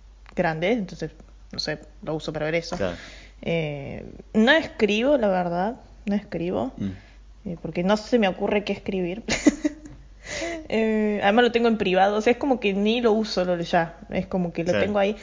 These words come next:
Speaker 1: Además que hay muy buenos memes, o por ahí alguien empieza un hilo y de algo gracioso y me pongo a leer y me
Speaker 2: Ah, a
Speaker 1: entretengo
Speaker 2: mí me
Speaker 1: en eso.
Speaker 2: encanta ver en, en
Speaker 1: Abro hilo.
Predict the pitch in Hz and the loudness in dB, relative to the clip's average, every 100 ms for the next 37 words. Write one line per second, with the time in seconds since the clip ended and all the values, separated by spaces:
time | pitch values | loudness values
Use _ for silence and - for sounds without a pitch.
0 | - - 202 226 214 208 190 190 202 202 | -2 4 4 4 2 4 4 4 0 2
1 | 196 196 196 196 190 190 180 - 160 165 | 0 2 2 2 2 2 2 4 2 4
2 | 180 180 180 160 185 - 180 185 190 185 | 2 2 0 -2 -4 0 2 2 2 4
3 | 175 165 160 151 147 101 - 160 170 175 | 4 2 0 -4 -4 -6 0 0 4 2
4 | 147 - 180 180 170 156 151 143 160 160 | 2 0 0 0 0 -2 -6 -4 0 0
5 | 156 151 156 151 123 123 120 113 127 135 | 0 0 -2 0 4 6 6 6 4 4
6 | 131 135 180 160 120 131 _ _ _ _ | 4 4 2 2 -2 -8 _ _ _ _
7 | - - - - 110 120 117 110 101 101 | -20 -20 -18 -2 2 4 4 0 -2 -2
8 | 98 - 220 220 214 208 202 190 180 | -2 2 4 4 2 2 2 2 0